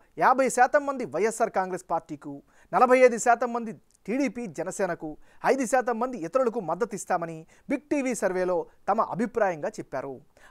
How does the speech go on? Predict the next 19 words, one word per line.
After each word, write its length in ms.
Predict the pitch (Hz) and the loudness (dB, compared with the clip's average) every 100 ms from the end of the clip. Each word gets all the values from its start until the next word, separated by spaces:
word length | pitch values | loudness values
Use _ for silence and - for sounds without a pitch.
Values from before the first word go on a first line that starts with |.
| 220 | -4
అటు 140 | 233 - | -4 -2
కమ్మ 180 | 165 262 294 | -2 0 0
కమ్యూనిటీలో 560 | 254 233 208 185 160 151 190 _ - | 0 -2 -2 -2 -2 -4 -6 _ -8
ముప్పై 260 | 214 - 254 | -2 2 4
శాతం 360 | 254 247 254 165 | 4 2 0 -6
వైసీపీకి, 600 | 139 180 208 170 160 160 143 - _ - | -10 -8 -10 -10 -10 -10 -10 -12 _ 0
అరవై 240 | 220 277 269 | 2 4 2
ఐదు 140 | 233 | -2
శాతం 340 | 226 233 214 190 - | 0 0 0 -6 -10
టీడీపీకి, 560 | 165 208 180 165 160 151 - _ - 196 | -10 -8 -8 -8 -8 -10 -14 _ -2 0
ఐదు 140 | 269 | 0
శాతం 380 | 226 247 240 226 196 | 2 2 2 -2 -4
ఇతరులకు 400 | 208 196 175 156 - _ | -2 -2 -2 -8 -12 _
మద్దతుగా 440 | 175 208 220 208 254 196 | -4 -2 -2 0 0 0
ఉంటామని 340 | 180 170 233 | -2 -2 -4
అంటున్నారు. 380 | 196 143 131 127 113 _ _ - - | -8 -8 -8 -8 -12 _ _ -18 2
రెడ్డి 320 | 175 247 320 285 | 4 6 6 4
కమ్యూనిటీలో 580 | 220 208 175 156 131 123 147 - - | 4 2 -2 -6 -8 -8 -10 -16 0
యాభై 300 | 180 254 269 | 6 8 10